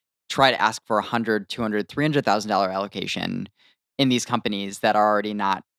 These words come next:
giving? And, and I feel, I feel like the thing is so, like, muddy in a way where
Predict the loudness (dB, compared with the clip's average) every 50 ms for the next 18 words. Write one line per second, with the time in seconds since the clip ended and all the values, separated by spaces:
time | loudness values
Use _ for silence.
0 | _ _ _ _ 2 2 2 0 -2 -4 -4 0 0 2 2 4 2 2 2 2
1 | 4 4 4 4 4 2 0 2 2 2 2 2 0 -4 -2 0 0 0 0 2
2 | 2 2 0 0 -2 _ 0 0 0 0 0 2 2 2 2 2 0 0 0 0
3 | 0 2 4 4 2 4 4 4 4 4 2